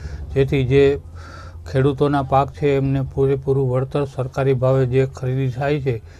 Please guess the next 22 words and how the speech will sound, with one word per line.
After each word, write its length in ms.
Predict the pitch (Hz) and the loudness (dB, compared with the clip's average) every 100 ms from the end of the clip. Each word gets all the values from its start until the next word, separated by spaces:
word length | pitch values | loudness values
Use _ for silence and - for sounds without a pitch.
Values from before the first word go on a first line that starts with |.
| - - - - | -20 -18 -10 -4
એનું 380 | 139 147 151 151 - | 2 2 0 -4 -4
એમને 260 | 143 143 | -2 0
લાભ 300 | 127 123 131 | 2 2 2
મળી 260 | 120 120 120 | 0 -2 -2
શકે. 400 | - 117 117 104 - - - - - | -4 -4 -4 -8 -12 -20 -20 -20 -10
અત્યારે 380 | 131 131 143 143 | -4 0 2 2
પણ 300 | 139 147 143 | 2 0 0
ઘઉં, 340 | 117 131 143 139 | 2 2 2 2
ચોખા 360 | 135 135 139 | -2 0 0
અને 200 | 139 131 | 0 0
રાયડો 460 | 123 131 143 123 107 - - - - - | 2 4 4 2 0 -14 -20 -20 -6 2
જેવી 300 | 135 139 131 - | 4 4 -2 -4
ઘણી 260 | 131 131 143 | 0 2 4
બધી 320 | 131 123 135 | 2 2 2
વસ્તુઓનું, 800 | 127 131 - 143 139 139 131 123 - - - - - - | 0 0 0 2 2 2 -2 -4 -14 -20 -20 -20 -20 -14
અ, 40 | 160 135 135 135 | -8 -4 -4 -4
ઉત્પાદન 500 | 131 151 143 143 139 | -4 -2 0 2 0
થયું 320 | 135 139 151 | 2 2 2
છે 220 | 139 139 117 | 2 0 0
સારા 300 | - 123 131 | -2 0 2
વરસાદના 560 | 127 127 139 131 127 | 0 0 -2 -2 -2
કારણે, 420 | 131 127 127 113 | -2 -2 -2 -4